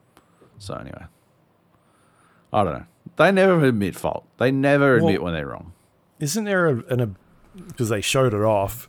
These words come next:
Speaker 1: Yep.
Speaker 2: at one point. The, um, I don't remember the name of it, but it's like a rewind ability. Um,
Speaker 1: Uh, I must have missed that.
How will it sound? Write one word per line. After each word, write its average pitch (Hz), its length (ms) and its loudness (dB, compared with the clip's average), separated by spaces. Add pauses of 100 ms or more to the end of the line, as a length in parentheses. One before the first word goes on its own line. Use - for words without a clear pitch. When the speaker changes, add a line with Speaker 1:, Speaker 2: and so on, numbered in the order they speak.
(160)
Speaker 1:
Yep. 92 180 -2 (200)
Speaker 2:
at - 100 -8
one 127 200 0
point. 98 300 -6 (220)
The, 113 260 -2
um, 104 440 0 (600)
I 113 60 -6
don't 120 100 0
remember 117 260 -6
the 101 60 -6
name 101 240 -6
of 90 100 -8
it, 95 100 -10
but 107 100 0
it's 127 140 0
like 120 160 2
a 120 40 2
rewind 110 480 -2
ability. 156 440 -2 (600)
Um, 95 560 -6 (1160)
Speaker 1:
Uh, 57 680 -10 (380)
I - 40 -16
must 69 200 -12
have - 60 -20
missed - 160 -16
that. - 160 -16